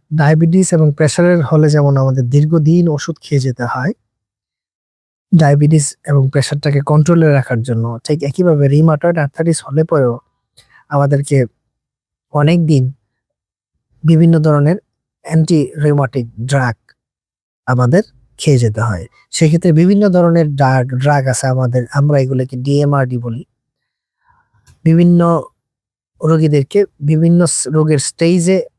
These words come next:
বিভিন্ন মাত্রায় বিভিন্ন ধরনের ওষুধ আমরা চিকিৎসকরা প্রয়োগ করে থাকি। তবে সেক্ষেত্রে আপনার যেটা বললেন, আপনি, আপনার পরীক্ষা করেছেন, কি পরীক্ষা করেছেন সেটা মেনশন করেন নাই। আমরা সাধারণত রোগীদেরকে আরএ, এনটিসিসিপি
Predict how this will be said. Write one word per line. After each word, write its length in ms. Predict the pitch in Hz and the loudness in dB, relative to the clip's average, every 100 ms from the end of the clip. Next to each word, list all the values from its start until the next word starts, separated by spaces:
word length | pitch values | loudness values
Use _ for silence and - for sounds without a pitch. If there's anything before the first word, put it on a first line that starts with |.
| _ _ _ | _ _ _
বিভিন্ন 320 | 156 180 180 185 | -2 2 2 2
মাত্রায় 500 | 160 156 - - 160 | 2 0 -4 -2 0
বিভিন্ন 320 | 147 151 165 165 | 2 2 4 4
ধরনের 400 | 143 139 143 139 | 2 2 4 2
ওষুধ 240 | 123 - 127 | 0 -6 -6
আমরা 280 | 120 123 165 - _ - | -6 -4 -6 -8 _ -14
চিকিৎসকরা 540 | 120 120 - 127 180 | -10 -10 -10 -6 -6
প্রয়োগ 300 | - 143 120 | -4 -2 -2
করে 180 | - 104 | -4 -10
থাকি। 260 | - - _ _ _ - - - | -8 -16 _ _ _ -20 -16 -2
তবে 160 | 175 | 0
সেক্ষেত্রে 440 | 160 175 190 180 196 | 0 -2 -2 -2 -2
আপনার 280 | 170 170 165 | -2 0 -2
যেটা 220 | 151 156 156 | -2 -2 0
বললেন, 320 | 160 156 151 | 0 0 0
আপনি, 200 | 143 147 143 - | -2 -4 -4 -6
আপনার 280 | 139 - 143 | -12 -8 -8
পরীক্ষা 360 | 139 160 - 160 | -2 -4 -2 -4
করেছেন, 680 | - 151 151 143 - 156 147 147 _ _ _ | 0 -2 0 -2 -2 0 0 -2 _ _ _
কি 60 | - | -6
পরীক্ষা 300 | 175 175 170 | 0 2 2
করেছেন 300 | 170 165 165 | 2 0 0
সেটা 220 | 156 156 147 | -4 -2 0
মেনশন 380 | 143 143 156 147 | 2 2 0 0
করেন 240 | 147 139 | 0 0
নাই। 180 | 139 147 - _ _ _ - | 0 -2 -6 _ _ _ -4
আমরা 200 | 139 151 | 2 2
সাধারণত 480 | - 147 147 147 147 147 143 _ _ - | 2 2 4 4 4 2 0 _ _ -2
রোগীদেরকে 520 | 147 147 143 135 143 135 - _ _ | 0 2 0 0 0 -2 -2 _ _
আরএ, 360 | - 160 151 147 143 151 | -2 0 2 2 4 4
এনটিসিসিপি 720 | 151 160 143 147 - 147 135 | 2 2 0 -4 -4 -4 0